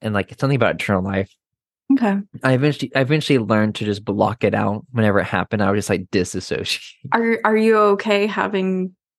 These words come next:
Speaker 2: kind of, like, said that
Speaker 1: I
Speaker 2: right
Speaker 1: mean,
Speaker 2: now?
Speaker 1: honestly, yeah, I'm fine. And it's interesting because in the past, no, but because of my podcast, I've had to hear that <laughs> over and over again.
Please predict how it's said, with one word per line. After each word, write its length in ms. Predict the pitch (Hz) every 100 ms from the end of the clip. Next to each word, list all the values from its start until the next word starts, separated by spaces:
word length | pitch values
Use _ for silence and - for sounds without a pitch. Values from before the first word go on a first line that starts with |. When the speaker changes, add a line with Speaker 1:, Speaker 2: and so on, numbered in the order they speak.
| _ _ _ -
Speaker 2:
kind 180 | 185
of, 220 | 180 180 -
like, 260 | 180 175
said 300 | - 175 185
that 320 | 202 233 233 - - _ _ - -
Speaker 1:
I 160 | 208 139 151
Speaker 2:
right 120 | 147
Speaker 1:
mean, 100 | 147
Speaker 2:
now? 300 | 180 214 214 151
Speaker 1:
honestly, 400 | 151 160 - 127
yeah, 280 | 123 113 -
I'm 200 | 117 113
fine. 600 | - 110 104 90 90 90 _
And 480 | 110 107 107 104 - -
it's 140 | 120
interesting 600 | 131 147 135 - 113 101
because 340 | 101 - 98
in 80 | 113
the 100 | 104
past, 540 | - 107 104 120 - -
no, 540 | 98 95 82 87 104 - - -
but 480 | 107 110 107 110 - - - _
because 340 | 120 131 123
of 120 | 131
my 160 | 120 104
podcast, 960 | - - 95 104 - 95 95 95 - - - - - - -
I've 160 | 117 120
had 180 | 117 107
to 100 | 107
hear 240 | - 107
that 240 | 92 90 -
<laughs> 40 |
over 320 | 107 101 -
and 120 | 110 107
over 340 | - - 117
again. 540 | 107 110 110 117 135